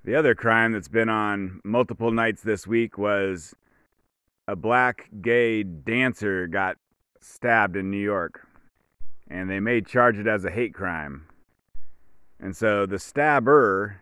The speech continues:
is seventeen years old, which means that N B C Nightly News doesn't have to say anything about them, doesn't have to show their picture. And so the viewer is unaware, but it was a Muslim person. So, you know, N B C News is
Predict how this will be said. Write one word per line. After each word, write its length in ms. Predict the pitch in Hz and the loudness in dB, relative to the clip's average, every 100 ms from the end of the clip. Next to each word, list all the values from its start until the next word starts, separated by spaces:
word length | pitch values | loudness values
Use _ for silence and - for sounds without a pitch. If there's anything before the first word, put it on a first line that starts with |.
| _ - | _ -12
is 160 | 95 | -8
seventeen 520 | - 139 127 107 127 | 0 2 2 0 0
years 260 | 120 110 101 | 2 0 2
old, 320 | 123 104 90 | 2 2 0
which 180 | 92 - | -6 -4
means 300 | 110 110 98 | -2 -2 -2
that 220 | 101 95 | -2 -2
N 140 | 110 117 | -2 -2
B 100 | 107 | -2
C 180 | 117 | 0
Nightly 320 | 110 113 104 104 | 0 0 0 -2
News 420 | 113 101 95 - _ _ _ _ _ - 95 | -2 -2 -4 -10 _ _ _ _ _ -14 0
doesn't 300 | 117 117 117 | 2 2 0
have 180 | 117 110 | -2 -4
to 80 | 98 | -6
say 240 | 123 123 | -2 0
anything 320 | 117 104 113 | 0 -2 -4
about 320 | 104 113 110 | 0 0 0
them, 260 | 117 110 110 | -2 -4 -2
doesn't 220 | 110 104 | -4 -4
have 140 | 107 87 | -4 -6
to 80 | |
show 260 | 87 120 113 | -4 0 2
their 160 | 104 92 | 2 0
picture. 640 | 127 127 - 85 85 90 _ _ _ _ - | -2 -4 -4 -6 -6 -12 _ _ _ _ -14
And 140 | 82 | -12
so 460 | 95 95 90 87 80 _ _ _ _ _ _ _ _ _ _ _ - | -6 -4 -4 -6 -10 _ _ _ _ _ _ _ _ _ _ _ -10
the 100 | 98 | -2
viewer 380 | 160 208 139 135 | 4 6 6 6
is 140 | 123 | 4
unaware, 460 | 143 135 160 117 107 | 2 4 6 6 4
but 340 | 101 107 117 - | 2 2 0 -4
it 180 | 117 | -4
was 580 | 110 101 98 101 95 - _ - | -2 0 0 -4 -8 -20 _ -8
a 80 | 131 | 0
Muslim 380 | 156 127 104 | 2 2 -2
person. 460 | 85 90 76 76 71 _ - _ _ - - - - - | -4 -6 -6 -14 -16 _ -20 _ _ -6 -6 -6 -10 -14
So, 200 | - 87 | -6 -4
you 120 | 90 82 | -4 -4
know, 120 | 76 | -6
N 160 | 143 143 | -2 0
B 100 | 127 | 2
C 220 | 131 120 | 2 2
News 340 | 113 107 98 | 4 2 2
is 160 | 95 | -4